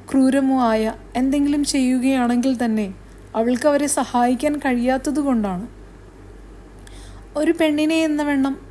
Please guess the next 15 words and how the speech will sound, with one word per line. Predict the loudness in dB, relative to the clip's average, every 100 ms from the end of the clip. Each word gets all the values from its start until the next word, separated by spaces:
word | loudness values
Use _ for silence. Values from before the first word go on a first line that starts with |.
| -10
ചന്ദ്രൻ | -2 0 2 0 -2 -6 -6
അവളെ | -2 0 -2 -4
സ്വാധീനിക്കുന്നുണ്ട്, | -4 2 2 2 -2 -2 -2 -2 -2 -2 -4 -8 -14 -20 -8
കിഴവൻ | -4 -2 -2 -4
വിചാരിച്ചു. | -4 -4 -4 -6 -8 -10 -12 -20 -20 -20 -20 -20 -20 -20 -20 -20 -2
കിഴവൻ | 2 4 2 0 -4 -4
നിറുത്താതെ | 0 0 0 -2 0 2 0
തുഴഞ്ഞുകൊണ്ടിരുന്നു. | 0 0 0 0 2 0 0 -4 -6 -8 -14 -20 -20 -20 -10
തൻ്റെ | -2 0 2
വേഗത്തിൻ്റെ | 2 2 0 0 0 0
പരിധി | 0 0 0 0 -2 -4 -2
പാലിച്ചിരുന്നതുകൊണ്ടും | 0 0 -4 -6 -4 -2 -2 -2 -2 -4 -6 -8 -16 -20 -20 -18 -10
ജലപ്രവാഹത്തിൻ്റെ | -4 -2 -2 0 2 2 2 0 -2 -2 -2 -4 0
വല്ലപ്പോഴും | 0 0 0 0 2 0
ഉണ്ടാകുന്ന | 2 2 2 2 0